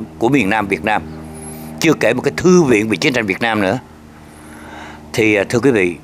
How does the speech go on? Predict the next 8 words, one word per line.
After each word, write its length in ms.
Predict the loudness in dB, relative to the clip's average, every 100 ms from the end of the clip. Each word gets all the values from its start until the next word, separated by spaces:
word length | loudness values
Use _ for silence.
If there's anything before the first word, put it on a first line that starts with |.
| -20 -20 -20 -20 -16 -4
à, 340 | 0 2 0
chúng 220 | -2 -4
tôi 480 | 0 2 2 2 -2 -6 -16 -16
cũng 240 | -10 -8 -8 -12 -18 -14 -4
tha 180 | -4
thiết 240 | 0 0 -2 -8 -8
mong 280 | 0 0 0 -6 -18 -20 -20 -20 -20 -20 -20 -20 -20 -12
là 520 | -4 -2 0 -2 -6